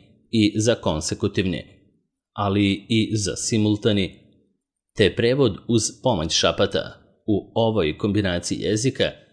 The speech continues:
a da se svaka od navedenih usluga primenjuje za tačno određeni tip događaja. Vrlo je važno da nam dostavite sve relevantne podatke o konkretnom događaju.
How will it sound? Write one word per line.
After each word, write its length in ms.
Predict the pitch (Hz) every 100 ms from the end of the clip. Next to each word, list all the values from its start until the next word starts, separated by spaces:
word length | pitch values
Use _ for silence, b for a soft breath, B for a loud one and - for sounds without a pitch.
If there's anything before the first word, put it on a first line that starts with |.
| _ _ _ _ _ _ _ _
a 320 | - 104 101 123
da 160 | 120
se 140 | 110 113
svaka 380 | - 120 - -
od 180 | 117 104
navedenih 640 | 117 92 87 110 87 - 101
usluga 680 | 104 117 117 95 - - _ _ - _ _ _ -
primenjuje 640 | 117 110 120 135 135 95
za 200 | 90 73 -
tačno 440 | 120 123 - 113 95
određeni 600 | 113 117 95 90 73 -
tip 200 | 98 80
događaja. 540 | 87 95 92 95 69 - _ _ _ _ _ _ _ _ - - 107
Vrlo 220 | 117 127
je 180 | 135 117
važno 520 | 110 113 127 131 90
da 160 | 107 117
nam 160 | 95 95
dostavite 760 | 92 - - 113 117 - 85
sve 460 | - 110 101 127 113
relevantne 640 | 98 92 92 76 - 104
podatke 680 | 120 107 101 104 - 104 82 -
o 220 | 117 104 -
konkretnom 720 | 92 80 - 101 101 101 85
događaju. 600 | 80 85 92 101 85